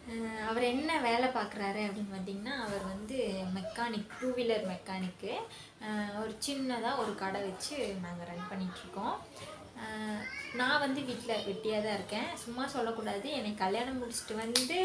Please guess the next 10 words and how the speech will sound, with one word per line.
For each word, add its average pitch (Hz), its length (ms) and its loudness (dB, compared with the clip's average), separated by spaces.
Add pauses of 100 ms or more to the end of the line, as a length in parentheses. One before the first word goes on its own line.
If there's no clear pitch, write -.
(500)
பாவம் 233 480 4
அந்த 208 220 2
மனுஷன் 254 600 0 (400)
பாடுபட்டு 269 760 6
என்னை 240 280 4
மேக்கப் 277 440 -2
கோர்ஸ் 247 240 4
எல்லாம் 247 200 4
படிக்க 202 240 2
வச்சிருக்காருப்பா. 208 720 4